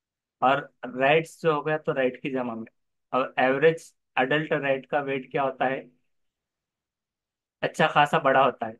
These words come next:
और mouse मतलब एक छोटे चूहे को कह सकते हैं। तो ये चीज़ आती है दोनों में।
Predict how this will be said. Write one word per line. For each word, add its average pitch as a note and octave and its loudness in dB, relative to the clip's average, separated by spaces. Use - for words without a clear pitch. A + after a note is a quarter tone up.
और C#3+ -2
mouse C#3+ 0
मतलब D#3 -4
एक D#3 -4
छोटे C#3+ -4
चूहे C3+ -4
को C3+ -8
कह B2 0
सकते B2 -8
हैं। A#2+ -8
तो C#3 -2
ये D3+ 0
चीज़ D3+ -4
आती C3 0
है C3+ -8
दोनों A#2+ -2
में। A2+ -8